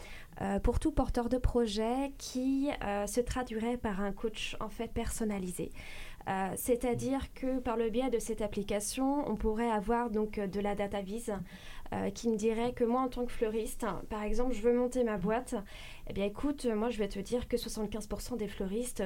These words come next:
ouvrent une S A R L. Et par le biais de la S A R L, tu vas avoir tel et tel avantage.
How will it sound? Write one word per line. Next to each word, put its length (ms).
ouvrent 240
une 120
S 180
A 20
R 300
L. 120
Et 140
par 260
le 100
biais 200
de 40
la 120
S 160
A 20
R 200
L, 260
tu 200
vas 140
avoir 320
tel 220
et 80
tel 180
avantage. 560